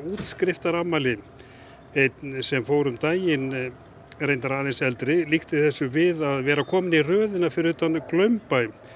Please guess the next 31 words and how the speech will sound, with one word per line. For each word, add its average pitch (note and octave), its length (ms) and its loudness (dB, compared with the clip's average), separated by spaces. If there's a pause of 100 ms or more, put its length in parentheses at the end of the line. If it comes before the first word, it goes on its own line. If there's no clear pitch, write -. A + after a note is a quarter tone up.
(240)
Hér C3 160 4
eru A#2+ 240 -2
mörg B2+ 560 -2
kunnugleg C#3+ 480 -2
andlit D3+ 320 -4
sem C3+ 260 0
má F#3+ 380 0
greina D#3 480 0
í F3+ 160 2
gegnum D3 400 -2
grímurnar E3 540 0 (500)
og B2 80 -8
það C3 140 2
er A#2+ 100 2
spenna D3+ 480 0
í C#3 100 2
lofti. D3 380 0 (240)
Flestir C3+ 480 -2
fá C3+ 160 -8 (160)
AstraZeneca C#3 800 -2 (720)
og D3 120 2
verða F#3 300 2
ekki E3+ 180 0
bólusettir C#3 680 0
öðru D3+ 300 2
sinni C3+ 440 -2
fyrr C3+ 380 0
en A#2+ 100 -2
í B2 140 -2
lok C3+ 480 0
júlí D3 500 0